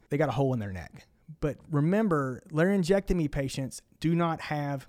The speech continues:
a larynx. Laryngectomy, the larynx has been removed. So there's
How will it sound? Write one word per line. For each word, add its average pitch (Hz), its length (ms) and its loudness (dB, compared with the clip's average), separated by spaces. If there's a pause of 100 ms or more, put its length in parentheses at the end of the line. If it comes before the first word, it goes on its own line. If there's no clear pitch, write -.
(120)
a 127 80 -8
larynx. 127 520 -8 (180)
Laryngectomy, 120 840 -6
the 107 80 -10
larynx 120 340 -4
has 127 100 -10
been 123 220 -2
removed. 117 480 -6 (220)
So - 120 -2
there's 170 160 4